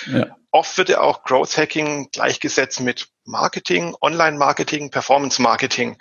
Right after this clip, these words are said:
Speaker 2: Weil auch beim
Speaker 1: Mhm.
Speaker 2: Performance-Marketing geht's ja darum, sch-, schnelles Wachstum zu erreichen durch gewisse Maßnahmen, durch, weiß ich, Google Ads, Facebook Ads und so weiter.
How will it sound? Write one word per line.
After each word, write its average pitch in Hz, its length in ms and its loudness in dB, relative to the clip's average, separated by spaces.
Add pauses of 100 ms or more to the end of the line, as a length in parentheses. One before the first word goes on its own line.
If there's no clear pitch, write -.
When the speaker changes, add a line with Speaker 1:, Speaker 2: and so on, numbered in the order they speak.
(260)
Speaker 2:
Weil 131 100 2
auch 123 80 2
beim 170 140 4
Speaker 1:
Mhm. 123 60 4
Speaker 2:
Performance-Marketing 160 800 2
geht's 147 220 0
ja 147 40 4
darum, 135 480 2 (280)
sch-, - 300 0
schnelles 139 380 0
Wachstum - 420 0
zu 165 120 4
erreichen 156 480 2 (420)
durch 147 220 4
gewisse 131 280 2
Maßnahmen, 147 580 2
durch, 113 180 -2
weiß - 100 -6
ich, 113 160 -10
Google 147 240 0
Ads, 131 240 4
Facebook - 340 0
Ads 123 220 2
und 127 180 -6
so 120 120 -2
weiter. 123 380 2